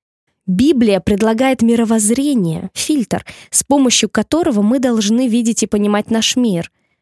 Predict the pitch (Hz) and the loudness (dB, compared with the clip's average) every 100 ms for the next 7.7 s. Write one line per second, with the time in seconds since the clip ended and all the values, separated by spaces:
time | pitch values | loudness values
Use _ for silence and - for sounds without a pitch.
0 | _ _ _ 208 208 226 - - 277 - | _ _ _ -2 0 0 -2 -4 -4 -2
1 | 214 - 208 202 269 277 180 160 165 _ | -2 0 0 0 -2 -2 -2 -2 -6 _
2 | 214 190 240 - 254 180 180 185 196 175 | -4 -2 -4 -4 -4 -2 0 0 0 -2
3 | - 185 185 - 220 175 165 165 - _ | -2 -4 -2 -2 0 0 -2 -4 -8 _
4 | _ _ _ _ _ _ _ - - 214 | _ _ _ _ _ _ _ -6 -2 0
5 | - 302 233 185 208 - 269 269 208 208 | 0 0 0 0 -2 0 0 0 0 -2
6 | 185 202 220 214 202 202 202 220 220 220 | -2 0 0 -2 -2 -2 0 0 0 0
7 | 220 208 202 190 185 180 - | -2 -2 -2 -2 -4 -4 -6